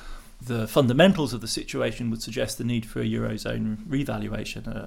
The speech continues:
move upwards in the euro against the dollar, 'cause the surplus is very substantial. And that's absolutely the last thing that the German economy would need at this moment. So you can see the eurozone drifting towards territory which is dangerously reminiscent of Japan's situation in that sense,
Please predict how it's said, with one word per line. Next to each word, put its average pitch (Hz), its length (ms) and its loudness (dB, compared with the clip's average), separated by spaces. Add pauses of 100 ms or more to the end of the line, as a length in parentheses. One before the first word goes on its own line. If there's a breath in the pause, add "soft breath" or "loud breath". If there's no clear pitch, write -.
move 139 240 8
upwards 123 380 4
in 117 100 -2
the 117 60 0
euro 120 260 0
against 117 320 -4
the 123 60 -6
dollar, 123 280 2
'cause 113 200 -6
the 113 100 -8
surplus 156 460 -2
is 113 100 -8
very 113 180 -2
substantial. - 640 -6 (320 loud breath)
And 139 100 4
that's 147 200 4
absolutely 123 440 0
the 117 120 -6
last 127 340 0
thing 113 180 -4
that 107 120 -6
the 113 80 -6
German 107 320 -4
economy 107 600 -8
would 117 160 -8
need 110 240 -2
at 98 120 -10
this 117 180 -8
moment. 113 380 -6 (180 loud breath)
So - 140 4
you 131 120 8
can 135 200 0
see 160 580 6 (380 loud breath)
the 139 120 4
eurozone 127 800 6
drifting 127 540 0
towards 127 340 -2
territory 120 560 -2
which 117 240 -4
is 113 100 -2
dangerously 117 920 0
reminiscent 113 640 0
of 110 100 -4
Japan's 117 420 0
situation - 680 -8
in 113 80 -4
that 104 180 -6
sense, - 420 -6